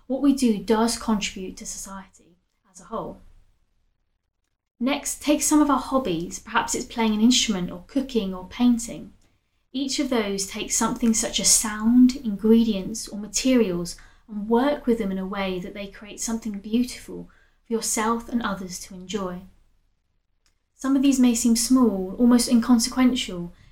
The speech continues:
but either way, we are fulfilling our identity as rulers by doing them. Remember, all of this started in a garden, and over many, many years, we're now where we are. It's due to people taking small, faithful steps with what they have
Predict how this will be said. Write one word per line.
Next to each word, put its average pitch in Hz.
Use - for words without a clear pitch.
but 247
either 285
way, 202
we 208
are 240
fulfilling 185
our 190
identity 190
as 196
rulers 214
by 190
doing 208
them. 180
Remember, 262
all 277
of 285
this 226
started 202
in 190
a 190
garden, 214
and 226
over 226
many, 240
many 233
years, 180
we're 202
now 214
where 185
we 185
are. 185
It's 226
due 233
to 240
people 226
taking 220
small, 233
faithful 254
steps 185
with 185
what 220
they 196
have 180